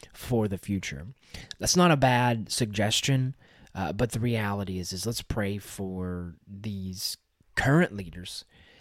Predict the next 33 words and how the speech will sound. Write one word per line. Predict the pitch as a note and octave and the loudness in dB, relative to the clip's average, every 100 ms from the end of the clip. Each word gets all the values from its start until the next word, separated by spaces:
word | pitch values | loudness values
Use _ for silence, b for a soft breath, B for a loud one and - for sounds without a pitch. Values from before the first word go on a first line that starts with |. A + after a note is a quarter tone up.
| B | B
'cause | B2 | -4
especially | B2+ - D#3 F3 G#3 | -2 4 4 8 8
the | G3 | 8
ones | C3+ C#3 C#3+ C#3 | 6 6 6 2
who | A2+ B2 A#2+ A#2 A2 G#2 F#2 G#2+ | 2 4 4 4 2 -2 -6 -4
will | B2 | -2
lose | A#2 C3+ A#2 | 2 2 2
office, | G#2 G#2 - - - - - b b b b b | 2 0 -6 -8 -8 -8 -12 b b b b b
uh, | - - | -18 -6
whether | G2+ A2 | -2 2
they | A#2 A#2 | 2 2
be | A2+ | 2
Republican | G#2 G2 B2 C3 C3+ B2 | 0 0 2 2 2 0
or | G#2+ | 0
Democrat, | G2+ G2+ - D2 - | -2 -4 -6 -10 -8
is | - G2+ F#2 | -8 -8 -2
there's | A#2 D3 D#3+ C3+ | 4 6 4 2
going | - C3+ C3 | -2 0 0
to | B2 B2 | -2 -4
be | A2 | -4
nothing | G2+ G2+ A2+ B2+ - F2 D#2 F2+ - b b b b b | -6 -4 -2 -2 -4 -8 -10 -14 -18 b b b b b
stopping | - - A#2 B2 A2 F#2 | -6 0 2 2 -2 -2
them | F2+ F2+ F2 | -2 -4 -6
from | F2 G#2+ G2 G2 | -6 -6 -4 -4
just | G2+ - F#2 | -4 -6 -2
doing | A2 G#2+ G2+ | 0 0 -2
whatever | G#2 G2+ F#2+ | -4 -4 -4
they | F#2 | -4
want | F#2 G#2 G#2 | -4 -4 -4
and | F#2+ | -4
setting | A#2 C#3 C#3+ | -2 0 0
the | |
budget | A2 G2+ F#2+ F#2+ | 0 -4 -4 -8